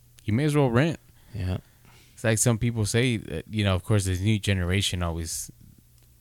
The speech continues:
Speaker 1: are thinking different, but they said it's better than rent than own. And I was like, "Okay, I'm gonna, I'm gonna
Speaker 2: Yeah.
Speaker 1: keep listening." And one good reason they said, you know, "Yes, you, you,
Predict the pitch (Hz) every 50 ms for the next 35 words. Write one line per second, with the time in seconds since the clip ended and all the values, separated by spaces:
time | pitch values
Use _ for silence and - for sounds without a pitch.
0 | - - - 80 98 - - 110 107 101 - 95 85 - 90 80 - - 90 82
1 | 82 90 - 95 87 80 - 90 87 87 85 - - - - - - - - -
2 | - 113 110 107 104 101 92 95 92 92 98 101 98 - - 85 76 101 131 135
3 | 113 101 95 87 - - - - - - - - - - - - - - - _
4 | _ _ - - - - - - - 107 101 98 107 113 - 190 240 240 151 113
5 | 151 190 208 156 196 196 - - 156 190 175 120 95 85 78 - - - - -
6 | - - - - - _ - - - - - - - - - - - - - -
7 | 135 98 82 - - 101 98 92 - - 90 87 90 98 110 - - - - -
8 | - - - - - - - - _ - 113 110 110 110 104 - - 98 113 117
9 | 131 139 139 123 123 120 110 117 139 147 127 113 107 101 98 92 - 107 104 107
10 | 117 117 104 101 110 117 113 107 - - - - - - - 95 95 98 107 117
11 | - - - - - - - - - _ _ _ - 104 104 98 92 92 92 98
12 | 98 92 87